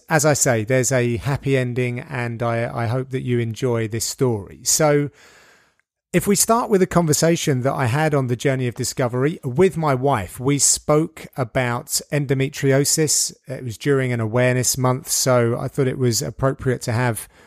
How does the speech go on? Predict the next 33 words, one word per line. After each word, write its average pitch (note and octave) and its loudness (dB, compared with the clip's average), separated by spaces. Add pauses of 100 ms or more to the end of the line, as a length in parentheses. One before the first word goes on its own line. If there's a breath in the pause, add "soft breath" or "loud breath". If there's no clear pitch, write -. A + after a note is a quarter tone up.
(120 soft breath)
Vicky, D3 2 (240)
Vicky A2+ -4
Gooden, C3+ 2
Missus A2 -2
G, C#3 2 (340 soft breath)
come D#3 2
on D#3 4
and C3 0
talk - 2
about B2+ 0
this C3 2
condition B2+ 0
that B2+ -4
she - -2
suffers C3 -2
from, B2 0 (400 loud breath)
and B2+ -2
many E3 4
other E3+ 4
women D#3+ 2
do. B2+ 2
One C#3 -2
in F#3 0
ten, D#3+ 0 (120)
apparently, C#3 -2 (340 loud breath)
but C3+ -4
it - -6
takes - 0
about C#3 -2
seven D#3+ 0
years D#3 0
to C#3 -4
be C3+ 0